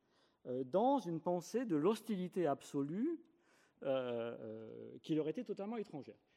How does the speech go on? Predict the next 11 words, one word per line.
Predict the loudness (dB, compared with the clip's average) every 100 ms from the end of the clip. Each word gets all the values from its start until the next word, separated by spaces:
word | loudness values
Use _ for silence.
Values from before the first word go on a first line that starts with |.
| _
Donc | -12
si | -4 0
je |
dis | 2
des | 2
choses | 4 2
brutalement, | 4 2 4 4 4 2
c'est | -2 6 6 6
Maistre | 4 4 4 2
et |
Bonald | 4 2 2 0 0